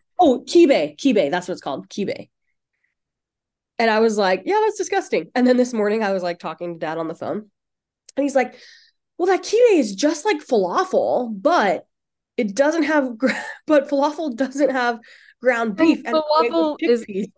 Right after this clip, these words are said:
Speaker 2: Yeah, I'm like, "Falafel's made with chickpeas and stuff."
Speaker 1: Yeah,
Speaker 2: Like
Speaker 1: so then I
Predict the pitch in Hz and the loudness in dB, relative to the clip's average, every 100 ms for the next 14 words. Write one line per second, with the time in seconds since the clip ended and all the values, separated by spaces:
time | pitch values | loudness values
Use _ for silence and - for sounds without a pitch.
0 | _ 233 302 269 233 247 247 240 254 254 | _ -2 2 2 2 2 0 0 0 0
1 | 285 277 262 262 262 240 - - 269 - | 0 -4 -4 -2 -2 -2 -6 -8 -8 -8
2 | 226 185 185 - 226 - 202 247 262 320 | -8 -6 -8 -6 -8 -10 -4 -2 0 0
3 | 262 240 285 277 | 2 2 0 0